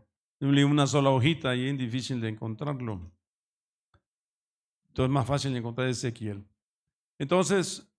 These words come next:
Ezequiel dieciséis, verso ocho, dice, leemos todos juntos, "Y pasé yo otra vez junto a ti, y te miré, y aquí que tu tiempo era tiempo de amores,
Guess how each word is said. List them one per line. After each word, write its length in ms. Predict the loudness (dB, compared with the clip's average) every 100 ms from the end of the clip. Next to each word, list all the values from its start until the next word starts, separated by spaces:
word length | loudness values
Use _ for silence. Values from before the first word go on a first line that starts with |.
| _ -6
Ezequiel 540 | -4 -2 2 2 4
dieciséis, 840 | 2 0 -2 0 2 2 0 -2
verso 400 | -2 0 0 2
ocho, 720 | 2 0 -2 0 0 -2 -8 _ _ _ _ _ _ _
dice, 480 | -2 0 0 0 2
leemos 360 | 2 0 -2
todos 280 | 0 0 0
juntos, 720 | 0 -2 0 -2 -4 -4 -14 _ _ _ _ _ _ _
"Y 140 | 0 2
pasé 920 | 4 4 4 2 4 4 0 -4 -12 -18 -20 _ _
yo 240 | 0 4
otra 420 | 6 4 4 2 4
vez 340 | 2 2 0
junto 360 | -4 -4 -2 -2
a 140 | -2
ti, 520 | 0 0 0 -4 -10 _ _ _ -8
y 100 | -4
te 200 | 0 0
miré, 760 | 2 2 4 4 2 0 -4 -10 _ -4
y 140 | 0
aquí 560 | 2 0 -2 0 0 -2
que 160 | -4
tu 160 | -4 -6
tiempo 560 | -2 0 0 -2 -2 0
era 260 | 0 0
tiempo 480 | 0 0 0 -2 -4
de 100 | -2
amores, 960 | -2 0 2 2 2 0 -2 -10 -16